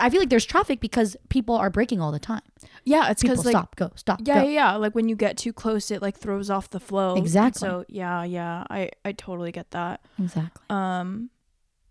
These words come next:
Speaker 2: but yeah, I do, I also, like, have a lot of pet peeves around, like, food.
Speaker 1: Food.
Speaker 2: So, like, okay, obviously we're Korean.
Speaker 1: Yes.
Speaker 2: <laughs>
Speaker 1: I,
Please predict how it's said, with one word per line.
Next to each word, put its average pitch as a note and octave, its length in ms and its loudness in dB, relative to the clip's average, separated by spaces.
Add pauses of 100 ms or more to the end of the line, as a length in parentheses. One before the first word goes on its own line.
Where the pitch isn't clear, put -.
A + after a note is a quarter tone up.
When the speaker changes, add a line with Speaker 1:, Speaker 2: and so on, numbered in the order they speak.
Speaker 2:
but G#3+ 140 -10
yeah, G3+ 200 -2
I F#3+ 140 -2
do, G#3+ 440 -4
I G#3 200 0
also, C#4 340 0
like, G3+ 240 0
have F#3+ 200 -6
a F#3 60 -4
lot E3+ 380 -4
of F3+ 120 -12
pet - 260 -8
peeves F3+ 600 -8
around, F#3 380 -4
like, F3 240 -8 (480)
food. G3+ 760 0 (800)
Speaker 1:
Food. G3 1000 6
Speaker 2:
So, C4 140 4
like, C4 320 4
okay, F3+ 480 -8 (600)
obviously A3 440 -2
we're G#3 160 -4
Korean. F#3 600 -8 (480)
Speaker 1:
Yes. G3 880 0
Speaker 2:
<laughs> - 40 -14
Speaker 1:
I, G#3 160 2